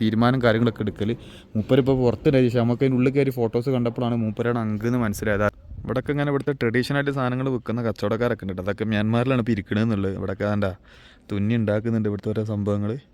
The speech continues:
ഇത് ഇവിടെ ഉള്ളൊരു ഭായി ഇട്ട് ഇവിടെ അതങ്ങനെ ഇതിലൂടെ ഇങ്ങനെ നടന്നു പോകുന്നുണ്ട്. ഇവരൊന്നും, ഇവരെ അനുമതി ഇല്ലാതെ വീഡിയോസ് എടുക്കാൻ പറ്റില്ല. ഇവരൊക്കെ എങ്ങനെ പ്രതികരിക്കുക എന്നറിയില്ല നമുക്ക്. അങ്ങനെ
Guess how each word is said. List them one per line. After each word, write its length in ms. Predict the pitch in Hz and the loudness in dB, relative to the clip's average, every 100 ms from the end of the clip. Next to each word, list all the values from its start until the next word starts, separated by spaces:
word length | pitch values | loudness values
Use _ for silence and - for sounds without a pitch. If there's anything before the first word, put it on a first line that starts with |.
| - - - - - | -20 -20 -20 -20 -20
ഇത് 80 | - 95 | -10 -6
ഇവിടെ 140 | 95 | -4
ഉള്ളൊരു 240 | 98 98 98 - 107 | -2 -2 -4 -6 -4
ഭായി 160 | 95 98 98 | 0 0 0
ഇട്ട് 100 | 98 | -2
ഇവിടെ 140 | 92 98 | -2 0
അതങ്ങനെ 320 | 101 107 104 104 | 0 0 2 2
ഇതിലൂടെ 200 | 104 104 | 4 2
ഇങ്ങനെ 140 | 104 107 | 2 2
നടന്നു 220 | 92 101 101 | 0 0 2
പോകുന്നുണ്ട്. 220 | 95 95 | 0 0
ഇവരൊന്നും, 320 | 95 104 113 113 - 110 | 0 2 0 -2 -6 -2
ഇവരെ 200 | 107 113 107 | 2 2 2
അനുമതി 280 | 107 120 117 | 0 0 0
ഇല്ലാതെ 180 | 117 113 110 | 2 2 2
വീഡിയോസ് 240 | 110 120 123 | 0 0 -2
എടുക്കാൻ 200 | - 104 | -2 -2
പറ്റില്ല. 200 | 95 101 | -2 -4
ഇവരൊക്കെ 200 | 104 104 104 | -4 -4 -4
എങ്ങനെ 160 | 110 107 | -4 -4
പ്രതികരിക്കുക 540 | 104 113 117 120 - 131 | -4 -2 -2 -2 0 2
എന്നറിയില്ല 300 | 120 104 98 | 2 0 -2
നമുക്ക്. 240 | 98 92 107 - - - - - - - | -2 -4 -6 -8 -16 -14 -14 -16 -16 -10
അങ്ങനെ 180 | 101 | -6